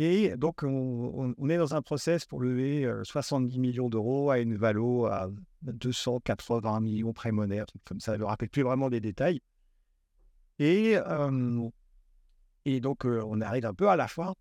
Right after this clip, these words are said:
<clears throat> Et là, euh, en fait, il y a un fonds fonds hollandais, euh, qui m'appelle et qui me dit, « Bon, attendez, euh, on veut pas rater le deal, euh, c'est pas possible. »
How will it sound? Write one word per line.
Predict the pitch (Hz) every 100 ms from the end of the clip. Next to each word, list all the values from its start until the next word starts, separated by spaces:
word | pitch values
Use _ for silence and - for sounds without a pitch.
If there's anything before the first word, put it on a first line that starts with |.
| _
<clears throat> | _ 202 220 127 _ _ _ _ _ _ _ _ _ -
Et | 120
là, | 127 165 170
euh, | 139 131 127 117 117 87 87
en | -
fait, | 151 139
il |
y |
a | 110
un |
fonds | - - 156 185 - _ _ _ _
fonds | - 143
hollandais, | 143 131 117 139 156
euh, | 117 104 107
qui | -
m'appelle | 135 120 - 143 160
et | 127
qui | -
me | 131
dit, « | 120 123
Bon, | 139 73
attendez, | - 131 120 123 123 120
euh, | 107
on | 110
veut | 117
pas | - 127
rater | 120 127
le | 110
deal, | 113 123 123
euh, | 120
c'est | 110
pas | - 120
possible. » | 127 - 131 123 123 123